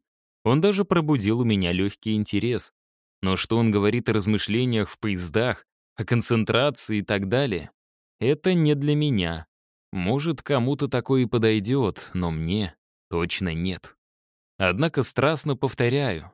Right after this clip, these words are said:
что это для вас, именно вас. Вы тот самый человек, к которому я обращаюсь. Проигнорируйте написанное здесь,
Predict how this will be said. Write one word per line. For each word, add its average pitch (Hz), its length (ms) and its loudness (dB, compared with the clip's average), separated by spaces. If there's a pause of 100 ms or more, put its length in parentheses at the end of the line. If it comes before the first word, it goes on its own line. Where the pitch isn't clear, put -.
(160)
что - 240 -2
это 107 200 2
для 104 240 2
вас, 110 420 -4 (300)
именно 113 520 2
вас. 110 460 -2 (460)
Вы 135 340 2
тот 180 200 0
самый 135 300 0
человек, 113 520 0
к - 40 -20
которому 95 420 0
я 95 160 4
обращаюсь. 92 720 -4 (440)
Проигнорируйте 131 960 2
написанное 95 640 -2
здесь, 82 400 -10